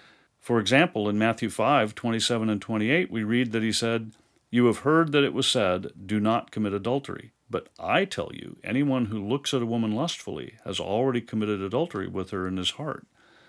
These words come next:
You see a number of places where Jesus says similar things, "You have heard," followed by, "But I tell you." He is claiming the authority of God himself. He's making his own words and interpretations equal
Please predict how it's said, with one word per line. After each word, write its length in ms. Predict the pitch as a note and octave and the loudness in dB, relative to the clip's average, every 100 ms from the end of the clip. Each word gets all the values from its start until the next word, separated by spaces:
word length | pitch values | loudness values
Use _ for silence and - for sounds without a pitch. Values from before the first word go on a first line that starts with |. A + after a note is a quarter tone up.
| _ _ _ - | _ _ _ 0
You 80 | |
see 180 | A2 D3+ | 4 6
a 60 | C#3+ | 6
number 260 | D3+ F#3+ | 6 4
of 120 | A2 - | 2 0
places 420 | G#2 F#2+ F#2+ F#2+ | -2 -2 -4 -6
where 100 | G#2 | -4
Jesus 380 | G#2 A#2 G2+ - | -2 0 0 0
says 240 | G2+ F#2 | 0 -2
similar 340 | C#3+ D#3 A#2 | 0 0 0
things, 480 | F#2 D#2 D#2 D2 - - | -4 -8 -8 -8 -10 -10
"You 220 | F#2+ G#2 | -6 -4
have 160 | F#2+ F2+ | -4 -4
heard," 480 | C#3 C#3 A2+ A#2 C3 | 0 2 2 -2 -10
followed 500 | - - G2+ G2+ F#2+ | -8 -2 0 0 -2
by, 380 | F#2+ G2 G2 G2 - | -2 0 0 -4 -12
"But 400 | - - G#2 - | -20 -2 0 2
I 220 | G2+ C3+ | 2 4
tell 280 | C#3 F2 E2 | 2 -4 -8
you." 260 | E2+ G2 C3 _ - - - _ - | -8 -10 -10 _ -20 -20 -20 _ -4
He 160 | C3 | 0
is 80 | A#2+ | 2
claiming 500 | - A#2+ A#2 C#3 E3 | 0 0 2 4 2
the 80 | E3 | 0
authority 480 | E3 G#2 F#2+ G2+ A#2 | 0 0 0 0 -2
of 160 | A#2+ | -6
God 240 | - E2 F#2 | -6 -6 -4
himself. 640 | G#2 - F3+ - - _ _ | -2 -2 -2 -6 -14 _ _
He's 200 | A2 G2 | -6 -4
making 420 | G#2 A#2+ - B2 | -2 -2 0 0
his 200 | A2 G2+ | 0 0
own 300 | G2+ D3 E3 | 2 2 2
words 380 | G#2 G2+ G#2+ A2+ | 0 -2 -2 -2
and 100 | G#2 | -2
interpretations 960 | G#2 - B2+ E3+ - F#2 F2+ G2+ G2+ - | -2 -2 -4 -6 -6 -4 -4 -4 -6 -6
equal 580 | B2+ G3 G#3+ G2 A2 | -4 -4 -6 -8 -8